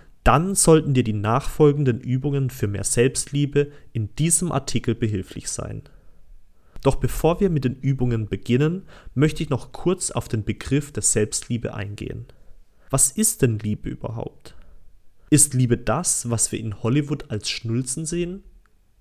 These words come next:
Ist Liebe gleichzusetzen mit Romantik?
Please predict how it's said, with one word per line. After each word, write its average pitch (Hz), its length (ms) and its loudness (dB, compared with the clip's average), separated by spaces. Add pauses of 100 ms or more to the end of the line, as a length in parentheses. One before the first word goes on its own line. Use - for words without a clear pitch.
(380)
Ist - 280 0
Liebe 151 400 0 (160)
gleichzusetzen 127 880 -2
mit 110 180 -6
Romantik? 104 640 -6